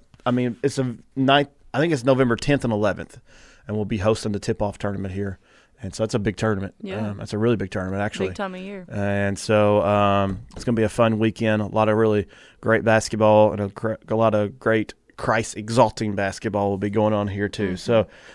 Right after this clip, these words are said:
Speaker 1: a lot going on. Um, Chad Saver, Sar-, Sar-, S-, Sarver? Sarver. All right.
Speaker 2: Mm-hmm.
Speaker 1: Sorry, J-, sorry, Greg. Sorry. I didn't have it in front of me.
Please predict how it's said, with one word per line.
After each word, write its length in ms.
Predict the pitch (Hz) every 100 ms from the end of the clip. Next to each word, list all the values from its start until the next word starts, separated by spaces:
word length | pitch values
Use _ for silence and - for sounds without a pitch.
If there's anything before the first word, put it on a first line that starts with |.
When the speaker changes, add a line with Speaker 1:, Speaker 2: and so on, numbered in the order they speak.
| -
Speaker 1:
a 100 | -
lot 380 | 110 110 170 170
going 260 | 190 180 165
on. 320 | 170 107 - -
Um, 520 | 120 117 117 110 - _ _ -
Chad 320 | 131 123 -
Saver, 460 | - 131 113 98
Sar-, 240 | - - -
Sar-, 180 | - -
S-, 400 | - - - - - _ _ _ _ _ -
Sarver? 580 | - 107 113 117 120 - _ - _
Sarver. 400 | - 127 107 85 - -
All 100 | 135
right. 160 | 123 - _ _ -
Speaker 2:
Mm-hmm. 360 | 202 185 214 202 -
Speaker 1:
Sorry, 340 | - 113 107
J-, 120 | 107 - -
sorry, 240 | 139 139
Greg. 320 | 113 110 110 - -
Sorry. 360 | 123 113 104 - - - -
I 80 | 127
didn't 120 | 139
have 140 | 135 123
it 40 |
in 60 | 117
front 240 | 123 117
of 80 | 104
me. 160 | 107